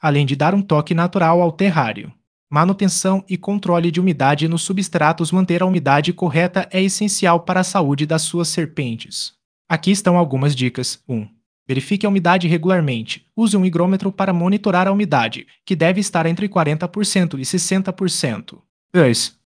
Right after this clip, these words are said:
higienizar substratos. Troque o substrato sujo sempre que necessário para evitar doenças e manter o ambiente saudável. Três, pulverize água. Se o substrato estiver muito seco, pulverize um pouco de água,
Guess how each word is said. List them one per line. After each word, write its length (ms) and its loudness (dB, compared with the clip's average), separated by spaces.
higienizar 540 4
substratos. 840 -2
Troque 260 2
o 40 2
substrato 640 0
sujo 320 2
sempre 400 2
que 100 -2
necessário 540 2
para 160 0
evitar 340 2
doenças 480 2
e 60 4
manter 280 4
o 60 6
ambiente 420 2
saudável. 720 0
Três, 480 4
pulverize 460 2
água. 400 -2
Se 160 -4
o 60 0
substrato 640 -2
estiver 320 0
muito 280 -2
seco, 460 -4
pulverize 440 0
um 100 2
pouco 260 -2
de 140 0
água, 400 -2